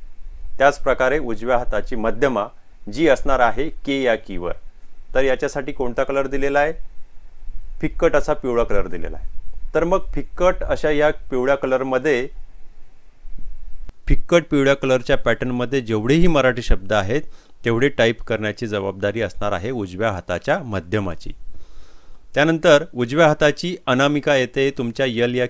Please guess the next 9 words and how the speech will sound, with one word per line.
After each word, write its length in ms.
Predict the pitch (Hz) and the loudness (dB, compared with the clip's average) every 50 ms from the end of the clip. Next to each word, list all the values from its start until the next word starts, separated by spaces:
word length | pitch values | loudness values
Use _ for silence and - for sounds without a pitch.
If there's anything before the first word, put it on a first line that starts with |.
| - | -4
कीवर. 260 | - 101 90 87 87 78 - - - - - - - - - - - - - - - - - - - _ _ _ - - | -8 -10 -8 -8 -10 -10 -12 -16 -18 -20 -20 -20 -20 -20 -20 -20 -20 -20 -20 -20 -20 -20 -20 -20 -20 _ _ _ -4 -2
फिक्कट 360 | - - - - - 185 170 | 0 0 0 0 0 0 0
हिरव्या 320 | 151 131 131 139 139 156 156 | 2 2 2 2 2 2 2
कलरच्या 400 | - 151 139 139 131 - 151 139 | 2 2 0 0 0 0 -2 -2
पॅटर्नमध्ये 600 | - - 120 113 - 131 131 123 123 120 127 131 | 0 0 -2 -2 -2 -4 -4 -2 -2 -2 -2 -2
जेवढेही 440 | 113 120 113 110 120 135 156 170 175 | -2 -2 -2 0 0 0 2 2 2
मराठी 360 | 165 143 127 123 120 107 120 | 2 2 2 2 0 -2 0
शब्द 320 | - - 110 92 98 98 | 2 4 4 4 2 2
आहेत, 420 | 113 104 98 95 87 98 117 143 | 2 2 2 2 0 0 0 0